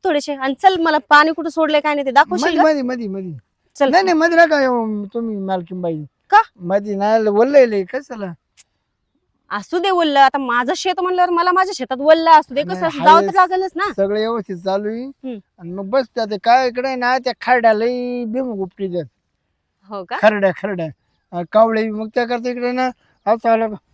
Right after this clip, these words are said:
Speaker 2: "हड्या!" काय बरं? अरे, ऊस काय लागत यात ना.
Speaker 1: हम्म, अच्छा.
Speaker 2: हम्म.
Speaker 1: बरं, ते जाऊ दे, सगळं सोड. चल आतमध्ये, मला बघायचं
Speaker 2: नाही, नाही,
Speaker 1: पाणी.
Speaker 2: मध्ये नका, मध्ये, मध्ये काय?
Speaker 1: अरे बाबा, एकदा दाखव तरी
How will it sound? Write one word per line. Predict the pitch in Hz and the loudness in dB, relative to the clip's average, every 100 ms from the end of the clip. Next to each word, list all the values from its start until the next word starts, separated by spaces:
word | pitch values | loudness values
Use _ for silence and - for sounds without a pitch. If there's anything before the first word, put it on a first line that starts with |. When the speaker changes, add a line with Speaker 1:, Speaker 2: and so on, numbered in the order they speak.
| _ 226 | _ 4
Speaker 2:
"हड्या!" | 311 320 294 254 | 8 10 10 8
काय | 180 - - 233 | 4 -4 -2 0
बरं? | 254 208 _ _ _ _ _ - | 0 -4 _ _ _ _ _ -8
अरे, | 226 | -6
ऊस | 262 - | -6 -2
काय | 202 | -2
लागत | 185 185 175 | -2 -4 -6
यात | 160 | -10
ना. | 151 | -12
Speaker 1:
हम्म, | 131 _ 196 160 _ 190 | -16 _ -20 -20 _ -18
अच्छा. | 185 - 196 185 _ 143 | -18 -14 -14 -14 _ -16
Speaker 2:
हम्म. | 151 147 | -14 -6
Speaker 1:
बरं, | 226 233 220 202 - - _ | -2 0 0 -2 -6 -16 _
ते | 233 226 | -2 0
जाऊ | 220 214 | 0 -2
दे, | 214 | -4
सगळं | - 196 | -8 -10
सोड. | 190 208 277 _ _ _ _ _ | -10 -12 -14 _ _ _ _ _
चल | - 294 | -4 0
आतमध्ये, | 226 233 208 202 | 0 -4 -8 -6
मला | 190 | -6
बघायचं | 196 240 285 220 | -2 -2 0 0
Speaker 2:
नाही, | 339 | 2
नाही, | 320 | 4
Speaker 1:
पाणी. | |
Speaker 2:
मध्ये | 320 349 330 | 4 4 4
नका, | 311 | 6
मध्ये, | 311 320 | 4 2
मध्ये | 311 392 | 0 -2
काय? | 392 294 165 _ _ _ _ _ _ _ _ _ _ _ _ _ | -4 -6 -6 _ _ _ _ _ _ _ _ _ _ _ _ _
Speaker 1:
अरे | 180 185 190 | -14 -10 -8
बाबा, | 185 185 170 170 170 170 _ _ _ _ 220 | -8 -6 -6 -6 -8 -16 _ _ _ _ -10
एकदा | 196 226 | -8 -2
दाखव | 240 240 330 | -2 0 -4
तरी | - | -6